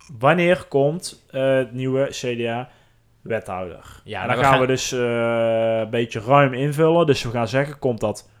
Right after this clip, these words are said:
Speaker 1: voor de volgende aflevering of erna? Mocht er iemand komen die niet van het C D A is, dan is het antwoord dus dat, dat, dus niet, dus dan heeft niemand een puntje.
Speaker 2: Nee, eh,
Speaker 1: Ja?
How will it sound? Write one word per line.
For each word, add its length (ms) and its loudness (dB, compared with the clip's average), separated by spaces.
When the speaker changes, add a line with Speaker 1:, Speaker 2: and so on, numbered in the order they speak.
Speaker 1:
voor 420 6
de 220 4
volgende 340 -6
aflevering 580 -8
of 240 -4
erna? 440 0
Mocht 280 4
er 80 -6
iemand 340 -4
komen 540 6
die 200 -4
niet 260 2
van 120 0
het 200 -4
C 140 2
D 100 2
A 220 6
is, 500 -2
dan 260 -2
is 100 -2
het 120 -8
antwoord 360 -4
dus 220 -4
dat, 300 -6
dat, 300 -6
dus 180 -12
niet, 180 -14
dus 120 -10
dan 120 -4
heeft 140 -4
niemand 260 -8
een 80 -10
puntje. 340 -12
Speaker 2:
Nee, 300 -4
eh, 80 -8
Speaker 1:
Ja? 220 -6